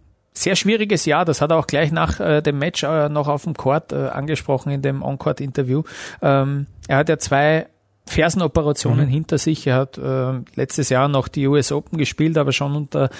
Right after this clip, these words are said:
Speaker 1: starken Schmerzen und hat sich dann, äh, operieren lassen müssen, äh, gleich zweimal.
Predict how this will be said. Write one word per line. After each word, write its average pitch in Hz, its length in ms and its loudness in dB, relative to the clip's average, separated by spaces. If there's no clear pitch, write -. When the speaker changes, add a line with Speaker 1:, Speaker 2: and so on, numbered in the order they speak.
Speaker 1:
starken 143 440 -2
Schmerzen 139 420 0
und 139 120 2
hat 131 140 0
sich - 160 -2
dann, 143 240 -2
äh, 135 200 0
operieren 143 520 0
lassen 135 320 0
müssen, 156 320 -2
äh, 139 320 0
gleich 135 240 -2
zweimal. 139 600 2